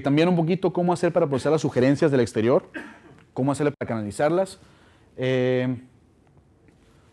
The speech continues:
también está en la mesa, tenemos que mantener los diálogos del grupo iniciativa, ¿hasta cuándo? O sea, o a lo mejor sí, a lo mejor no, digo, no sé, es parte de la discusión. El punto a, a, a lo que voy es que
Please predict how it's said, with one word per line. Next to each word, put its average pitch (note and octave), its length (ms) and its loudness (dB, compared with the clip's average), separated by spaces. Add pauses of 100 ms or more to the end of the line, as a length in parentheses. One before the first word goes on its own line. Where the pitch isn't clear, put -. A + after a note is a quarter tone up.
(260)
también B2+ 460 2 (320)
está C3+ 380 0
en D3+ 100 4
la D3+ 80 4
mesa, C#3 420 2 (720)
tenemos D3 280 -4
que - 80 -8
mantener C3 260 -4
los D3 180 0
diálogos C#3 440 2
del A#2+ 100 0
grupo A#2+ 160 2
iniciativa, D3 540 2
¿hasta G#2 240 -8
cuándo? A2 420 -2 (1160)
O G#2 60 -6
sea, G#2+ 220 0
o G#2+ 120 2
a G#2 40 2
lo G#2 60 0
mejor A#2 340 0 (340)
sí, D3 300 0
a D3 60 2
lo A2+ 40 -2
mejor G#2+ 220 -2
no, D3 240 4
digo, G#2+ 160 2
no G#2+ 100 -4
sé, A#2 100 -4
es G#2 100 -6
parte A#2+ 240 -2
de A#2+ 40 2
la A2+ 40 2
discusión. G#2 380 -4 (440)
El C3+ 120 0
punto E3 240 4
a, F#3+ 60 6
a, A2+ 460 -6
a C3 60 -6
lo C3 80 -2
que A2+ 60 -6
voy C#3+ 140 2
es D#3 80 -2
que E3+ 300 -6